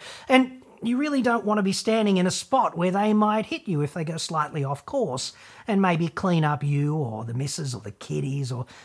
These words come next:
something unfortunate of that nature, turning a bad day even worse. And when you're all safe, preferably fifty to a hundred metres away from the fire, good time to call emergency services.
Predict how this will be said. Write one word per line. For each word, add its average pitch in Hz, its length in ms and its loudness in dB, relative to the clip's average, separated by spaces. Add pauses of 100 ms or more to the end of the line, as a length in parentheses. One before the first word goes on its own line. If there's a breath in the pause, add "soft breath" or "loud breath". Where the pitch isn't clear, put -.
something 202 340 0
unfortunate 180 560 -2
of 135 80 -2
that 143 240 -2
nature, 170 320 2
turning 160 320 0
a 135 60 -2
bad 147 320 -2
day 135 320 0 (320 soft breath)
even 131 320 0
worse. - 600 -4 (540 loud breath)
And 180 140 6
when 277 140 6
you're 277 140 4
all 160 280 2
safe, 151 640 -2
preferably 147 560 0
fifty 147 420 -2
to 135 120 -2
a 131 60 -6
hundred 139 380 -2
metres 147 380 0
away 135 300 -4
from 127 180 -10
the 120 80 -8
fire, 226 560 -8 (500 loud breath)
good 170 220 6
time 156 320 0
to 131 80 -4
call 131 540 -4
emergency 127 580 -2
services. - 800 -6